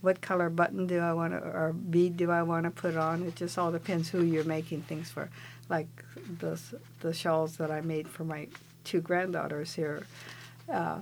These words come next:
I, I know the colors that they like, so I try to make something that they, they like. So it's just, uh, uh, embellishing things to that person's personality,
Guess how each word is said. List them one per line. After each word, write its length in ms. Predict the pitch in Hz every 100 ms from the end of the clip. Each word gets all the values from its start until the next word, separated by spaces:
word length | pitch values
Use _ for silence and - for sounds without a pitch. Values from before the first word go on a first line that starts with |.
| 170
I, 180 | 269 175
I 140 | 185
know 260 | 175 165 160
the 120 | 160
colors 460 | - 180 160 156 165
that 180 | 151 147
they 120 | 160
like, 300 | 165 - -
so 220 | - 156
I 180 | 143 - - -
try 300 | - 156 156
to 100 | 160
make 280 | 156 151 -
something 380 | 165 156 156
that 240 | 151 165 135 - -
they, 360 | 160 143 - - - - - - - -
they 180 | 156 143
like. 320 | 135 - -
So 300 | - 143 151 - - -
it's 460 | 233 233 - - -
just, 640 | - 160 151 - - -
uh, 220 | 156 143 165 - - - - - - - - - - - - -
uh, 160 | 170 - 208 - - - - - - - - -
embellishing 720 | 202 175 165 147 160 - 156 165
things 500 | 165 156 160 165 - - - -
to 300 | - 185 147
that 300 | 143 151 - -
person's 560 | 165 143 - 151 165
personality, 1040 | - - 143 - 147 143 139 143 151 175